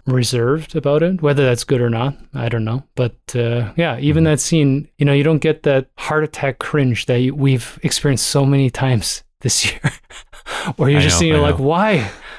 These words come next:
Speaker 1: I, uh, yeah, I, I get you
Speaker 2: What is
Speaker 1: want
Speaker 2: happening?
Speaker 1: Yeah, you want me to think stuff, but I, I don't wanna watch this anymore. <laughs>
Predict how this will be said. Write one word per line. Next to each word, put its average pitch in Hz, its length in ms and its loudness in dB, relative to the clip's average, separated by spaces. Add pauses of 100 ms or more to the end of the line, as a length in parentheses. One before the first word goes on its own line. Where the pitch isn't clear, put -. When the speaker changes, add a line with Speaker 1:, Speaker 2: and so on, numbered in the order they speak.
(120)
Speaker 1:
I, 156 140 2
uh, 175 180 0
yeah, 208 260 4
I, 185 300 0
I 165 60 2
get 196 240 2
you 175 100 6
Speaker 2:
What 180 60 4
is 180 60 6
Speaker 1:
want 185 120 6
Speaker 2:
happening? 123 520 0
Speaker 1:
Yeah, 185 120 2
you 156 160 4
want 175 200 2
me 170 120 4
to 156 260 2 (300)
think - 400 0
stuff, - 640 -4
but 143 140 0
I, 180 360 -2
I 147 160 0
don't 185 140 6
wanna 185 180 4
watch 175 320 2
this - 200 0
anymore. 139 480 0
<laughs> - 60 -20